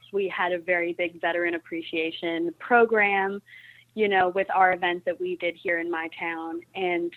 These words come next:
you know, we had veterans coming up and just thanking us, telling them that this was just such a great thing, and their families saying they're finally getting some recognition. So I think that definitely helps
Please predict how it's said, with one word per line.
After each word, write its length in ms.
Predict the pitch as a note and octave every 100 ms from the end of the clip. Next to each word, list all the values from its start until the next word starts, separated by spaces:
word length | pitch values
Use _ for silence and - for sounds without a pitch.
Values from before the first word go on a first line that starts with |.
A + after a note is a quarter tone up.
| -
you 140 | G3 F#3+
know, 300 | E3 E3 E3+
we 140 | F#3 F3
had 300 | F3+ F3 F3 _ -
veterans 500 | F#3 F3+ F3 F3 F3 -
coming 220 | F3 E3+
up 140 | E3 F3
and 100 | E3+
just 140 | E3+ -
thanking 380 | F3 E3 F#3 F3
us, 160 | E3 -
telling 300 | F3+ E3+ E3+
them 300 | E3+ E3 E3 E3
that 200 | D#3+ - - - - - _ _ _ _ _ -
this 180 | G#3+ A3
was 140 | G3+
just 160 | G#3 -
such 160 | G#3+ G#3
a 60 |
great 300 | F3+ G3 F#3+ -
thing, 420 | C#4 C4 B3 A#3+
and 100 | G3+
their 140 | F#3 F3+
families 480 | G3 F#3+ G3 F#3+ -
saying 260 | F#3+ F#3 F#3
they're 180 | F3+ -
finally 320 | G3 F#3+ F#3
getting 260 | F3+ F3+ F3+
some 140 | F3+
recognition. 720 | E3+ F3 F#3 F3 F3 F#3+ F3+ F3+
So 80 | G3
I 100 | F#3
think 240 | G#3+ G3+
that 220 | G3+ F#3+ F#3+
definitely 380 | F#3+ F#3+ F#3 F3
helps 280 | E3+ E3